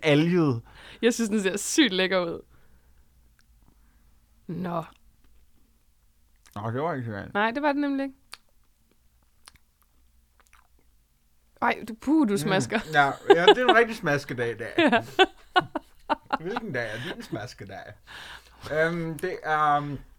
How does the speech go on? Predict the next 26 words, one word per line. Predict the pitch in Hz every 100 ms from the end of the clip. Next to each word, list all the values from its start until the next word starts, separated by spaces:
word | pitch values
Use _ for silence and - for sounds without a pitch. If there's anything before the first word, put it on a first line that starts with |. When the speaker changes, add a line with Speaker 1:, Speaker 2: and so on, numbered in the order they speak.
| _ - - -
Speaker 1:
jamen, | 127 113
det |
er | 156
godt. | 117 98 - _ -
Speaker 2:
Hvad | - 220
er | 226
det? | 285 - _ - - _ _ _ _ _ _ _ _ _ -
Speaker 1:
Nå, | 185 151 - _ _ _ _
ja, | - 143 139
der | 156
var | 151
en | 135
eftersmag. | 131 135 123 - 127 110 - _ -
Speaker 2:
Var | 214
der | 285
det? | 330 381 370 _
Speaker 1:
Mm. | 135 143 151 165 156 _ _ _ _ _ _ _
Det | 147
startede | 147 156 190 214 196
som... | - 151 143 139
Øhm, | 135 131 127 120 117 117 113 - _ - - - - -
det | 120
startede | 120 120 131 110
som, | - 113 101 104
øh, | 95 90 82 - 95
tyggegummi. | - 151 143 120 113